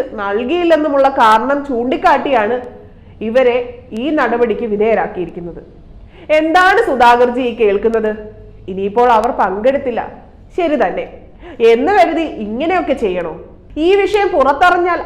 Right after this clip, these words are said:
ആർക്കാണ് നാണക്കേട് ഉണ്ടാക്കാൻ പോകുന്നത്? ഇതൊക്കെ പാർട്ടിക്കുള്ളിൽ തന്നെ ഒതുക്കി തീർക്കേണ്ട കാര്യമല്ലേ, അല്ലാതെ പരസ്യമായി ഇങ്ങനെ വിളിച്ചു പറയണോ? അല്ല, ഈ നേതാക്കളെല്ലാം ഇനി മൊത്തം ഇടതുപാളയത്തിലേക്ക് പോകുമായിരിക്കും, അങ്ങനെ പ്രതീക്ഷിക്കാം അല്ലേ?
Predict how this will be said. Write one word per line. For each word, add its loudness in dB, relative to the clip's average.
ആർക്കാണ് 2
നാണക്കേട് 0
ഉണ്ടാക്കാൻ 2
പോകുന്നത്? 2
ഇതൊക്കെ 2
പാർട്ടിക്കുള്ളിൽ 2
തന്നെ 2
ഒതുക്കി 2
തീർക്കേണ്ട 0
കാര്യമല്ലേ, 0
അല്ലാതെ -4
പരസ്യമായി 0
ഇങ്ങനെ 0
വിളിച്ചു 0
പറയണോ? 0
അല്ല, 2
ഈ 2
നേതാക്കളെല്ലാം 0
ഇനി -2
മൊത്തം -2
ഇടതുപാളയത്തിലേക്ക് 0
പോകുമായിരിക്കും, -2
അങ്ങനെ -4
പ്രതീക്ഷിക്കാം -4
അല്ലേ? -4